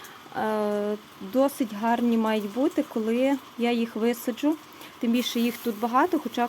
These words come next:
купляла тільки, якби, п'ять пакетиків, але відчувається, що тут три, е, три троянди із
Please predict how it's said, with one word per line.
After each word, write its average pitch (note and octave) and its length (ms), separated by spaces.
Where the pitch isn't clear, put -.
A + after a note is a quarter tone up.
купляла A#3 480
тільки, A3+ 400
якби, G#3 720
п'ять B3 200
пакетиків, C4 640
але A#3 280
відчувається, A3+ 640
що - 140
тут A#3+ 200
три, A#3 300
е, G3+ 320
три A#3+ 540
троянди B3 580
із A3+ 120